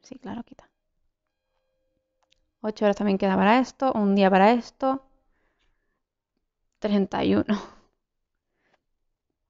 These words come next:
Vale, gente. Pues nada, no se preocupen porque voy a dejarlo por aquí,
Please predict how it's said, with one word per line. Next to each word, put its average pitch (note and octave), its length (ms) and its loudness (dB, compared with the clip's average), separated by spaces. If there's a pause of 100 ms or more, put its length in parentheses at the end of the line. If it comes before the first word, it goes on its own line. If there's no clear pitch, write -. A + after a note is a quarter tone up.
(840)
Vale, A#3+ 320 4
gente. G#3+ 500 2 (640)
Pues B3+ 220 4
nada, A3 520 4
no D#4 240 6
se F4 120 4
preocupen E4 640 6
porque C4 340 6
voy B3 120 8
a C4+ 40 8
dejarlo A#3+ 460 6
por C#4+ 140 8
aquí, C4 460 4